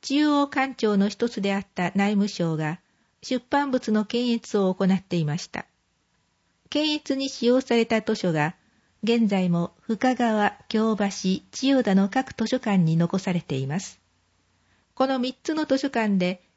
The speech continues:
内務省北区図書の調査を行ってきた研究者が、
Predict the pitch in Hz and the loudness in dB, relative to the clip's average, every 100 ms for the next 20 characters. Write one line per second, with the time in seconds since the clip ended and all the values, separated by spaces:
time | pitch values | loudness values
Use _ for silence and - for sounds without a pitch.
0 | _ 233 240 240 240 - 190 185 190 - | _ 0 0 0 -2 -2 0 0 0 -6
1 | - 285 285 269 247 240 - 180 175 202 | -4 -2 0 0 0 0 -2 -2 0 0
2 | 202 226 220 - 170 170 190 180 180 - | 0 0 -2 0 -2 -2 0 0 -2 -4
3 | 170 - 175 - 185 190 180 175 160 151 | -8 -4 -4 0 0 0 -2 -2 -4 -4
4 | 147 | -4